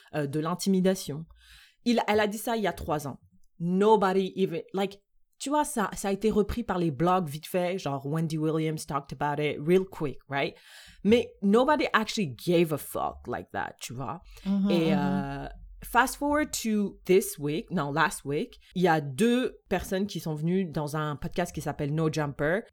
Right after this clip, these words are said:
Speaker 1: et ils ont dit, « Ouais, Trey Songz, euh, c'est un ouf. Trey Songz, il nous a amenés dans un hôtel,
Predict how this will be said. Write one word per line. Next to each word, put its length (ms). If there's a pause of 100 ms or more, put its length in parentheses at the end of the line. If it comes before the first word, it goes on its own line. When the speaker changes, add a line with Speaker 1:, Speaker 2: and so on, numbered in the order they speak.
Speaker 1:
et 80
ils 180
ont 80
dit, « 180
Ouais, 180
Trey 180
Songz, 460
euh, 560
c'est 160
un 100
ouf. 260 (360)
Trey 140
Songz, 320
il 80
nous 220
a 20
amenés 400
dans 220
un 120
hôtel, 460